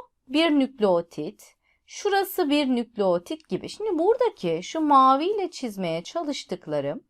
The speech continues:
ne yaptı? Yukarıdaki nükleotit ile aşağıdaki nükleotiti birbirine bağladı. Dolayısıyla da bu bağlanma nedeniyle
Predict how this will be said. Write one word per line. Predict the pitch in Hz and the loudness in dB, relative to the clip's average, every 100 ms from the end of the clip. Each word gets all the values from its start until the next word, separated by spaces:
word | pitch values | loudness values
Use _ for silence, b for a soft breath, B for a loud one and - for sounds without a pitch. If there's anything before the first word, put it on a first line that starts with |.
| _ | _
ne | 262 415 | -2 2
yaptı? | 466 269 - 196 | 4 2 0 -6
Yukarıdaki | 294 285 269 277 302 311 277 320 440 466 | -2 0 -2 6 8 8 6 2 2 0
nükleotit | 349 - 285 294 294 359 - | -2 2 4 4 2 -2 -2
ile | 214 170 | -2 0
aşağıdaki | - 208 - 285 285 311 453 370 | -2 -2 4 6 6 0 -2 -4
nükleotiti | 320 - 220 180 180 - 285 523 b b b 185 | -4 -2 0 0 -2 -6 0 0 b b b -6
birbirine | 175 254 269 294 330 349 392 | 2 4 4 4 2 4 4
bağladı. | 285 208 151 139 - - - _ 196 | 8 8 8 2 -6 -12 -16 _ 2
Dolayısıyla | 247 277 302 311 - 523 523 359 | 6 8 8 6 2 4 4 4
da | 247 233 | 2 2
bu | 415 254 | 2 10
bağlanma | 269 254 269 277 294 320 440 | 12 12 12 8 6 4 0
nedeniyle | 339 262 233 208 175 147 151 208 | 2 2 2 0 -4 -4 -2 -2